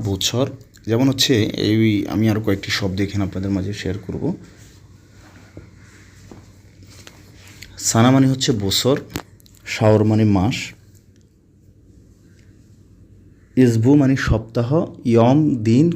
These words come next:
কুলিয়ম প্রতিদিন। এখন আমি যদি বলি, আহ, কুলিয়ম মানে দিন, আহ, কুলিয়ম মানে প্রতিদিন আর ইয়ম মানে দিন। এখন আমি যদি বলি শাওর, শাওর মানে মাস, তাহলে হায়দা শাওর এই মাস।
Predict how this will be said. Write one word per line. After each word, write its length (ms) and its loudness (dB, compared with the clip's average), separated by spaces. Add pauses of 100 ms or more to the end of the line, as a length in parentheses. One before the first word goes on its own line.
(100)
কুলিয়ম 320 2 (100)
প্রতিদিন। 380 -10 (140)
এখন 260 -6
আমি 240 0
যদি 120 0 (100)
বলি, 160 2 (1400)
আহ, 140 0 (100)
কুলিয়ম 300 6
মানে 120 4 (140)
দিন, 140 2 (600)
আহ, 200 -10
কুলিয়ম 320 4
মানে 140 2 (360)
প্রতিদিন 400 -2 (220)
আর 100 -4 (100)
ইয়ম 180 2
মানে 140 0 (100)
দিন। 120 -8 (640)
এখন 360 0 (180)
আমি 180 0
যদি 200 0
বলি 120 0 (120)
শাওর, 280 -4 (160)
শাওর 300 -2
মানে 120 -2 (120)
মাস, 200 -8 (460)
তাহলে 260 -4
হায়দা 240 2
শাওর 320 0 (220)
এই 160 2
মাস। 160 -6